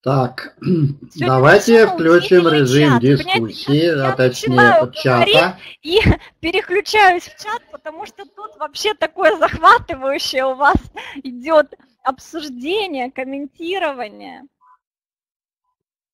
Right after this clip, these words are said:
Speaker 2: Уже благодарности, замечательно.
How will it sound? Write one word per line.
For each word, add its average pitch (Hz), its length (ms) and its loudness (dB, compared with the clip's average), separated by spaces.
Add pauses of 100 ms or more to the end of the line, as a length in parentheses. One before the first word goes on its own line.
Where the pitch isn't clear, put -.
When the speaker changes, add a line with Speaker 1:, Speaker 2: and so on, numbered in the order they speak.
(880)
Speaker 2:
Уже 277 280 -8
благодарности, 277 1120 -6
замечательно. 262 1120 -12